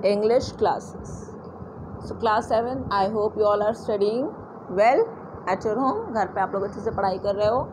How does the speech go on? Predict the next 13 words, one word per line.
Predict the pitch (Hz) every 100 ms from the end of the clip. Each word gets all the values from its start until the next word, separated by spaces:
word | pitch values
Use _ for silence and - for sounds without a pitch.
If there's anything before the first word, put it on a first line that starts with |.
| - - - - - -
doing | 202 196 202
your | 208 240
homework | 202 196 226 240
regularly, | 226 226 233 240 233 240
अपना | 214 208
होमवर्क | 226 190 190 208
कंप्लीट | 220 220 220 -
कर | 220
रहे | 214 226
हैं | 240 262 - 180
day | 180 190
by | 196
day, | 196 226